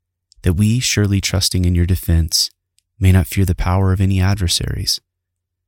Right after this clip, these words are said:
Through the might of Jesus Christ our Lord. Amen. O Lord, our heavenly Father,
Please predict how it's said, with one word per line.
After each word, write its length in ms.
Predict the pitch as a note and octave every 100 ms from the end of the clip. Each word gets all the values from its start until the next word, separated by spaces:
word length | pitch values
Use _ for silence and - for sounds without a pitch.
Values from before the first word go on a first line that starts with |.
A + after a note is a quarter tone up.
| _ -
Through 120 | G2
the 60 |
might 220 | F#2 F2 F2
of 100 | E2
Jesus 440 | - F2 F#2 -
Christ 420 | - F2 F2+ -
our 100 | F2
Lord. 400 | E2+ E2 D#2 E2+ _ _ _ _ _ _ _ _
Amen. 540 | F2+ E2 D#2+ D#2+ E2 - _ _ _ _ _ _ _ _ _ _ _ - -
O 100 | G#2
Lord, 460 | G2+ G#2 G#2 G#2+ -
our 120 | F#2+
heavenly 400 | F2+ G#2+ G#2+ G#2
Father, 600 | F#2+ F2 E2+ E2+ E2 E2+